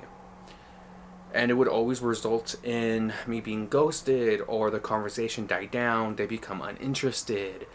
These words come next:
And I think that has to do with some type of trauma in the gay community specifically. But hearing him say just to enjoy the superficiality of it all, I think it's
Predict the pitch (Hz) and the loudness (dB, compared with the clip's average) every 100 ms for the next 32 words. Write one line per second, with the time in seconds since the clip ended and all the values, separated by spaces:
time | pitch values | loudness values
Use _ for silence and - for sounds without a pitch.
0 | - - - 127 127 143 190 180 - 127 | -20 -20 -8 0 0 0 -2 -2 -2 4
1 | 113 - 113 110 110 104 101 - 98 92 | 4 4 0 0 -4 -2 -2 -2 -4 -2
2 | 95 92 - 95 95 101 98 - 117 110 | -4 -4 -4 -4 -4 -6 -10 -12 -8 -4
3 | 107 104 101 101 104 98 98 92 - - | -4 -2 -2 -2 -8 -8 -8 -8 -8 -8
4 | 110 123 135 139 139 - - - - - | -8 -8 -6 -8 -8 -16 -20 -20 -20 -18
5 | - 131 123 - - - - - - - | 4 6 6 2 -8 -20 -20 -20 -20 -20
6 | - - - - - - - - - - | -20 -20 -20 -20 -20 -20 -20 -20 -20 -20
7 | - - - - - 123 147 160 151 135 | -20 -20 -20 -16 -12 -4 0 0 0 0
8 | - 113 123 127 117 107 - - 113 - | 2 2 0 0 -2 -6 -12 -4 -4 -4
9 | - 135 120 110 101 117 110 123 113 92 | -6 -8 -6 -6 -4 -2 2 2 2 0
10 | 95 98 101 - 113 - 123 - 110 117 | -4 -10 -14 -10 -6 -4 -4 -6 -6 -6
11 | - 98 98 110 107 101 - - 104 98 | -2 -2 -2 -4 -8 -10 -12 -10 -8 -4
12 | 95 92 - 95 - - - - - - | -2 -2 -2 -8 -14 -20 -20 -20 -20 -16
13 | - 110 - 175 180 | -2 -2 0 -4 -4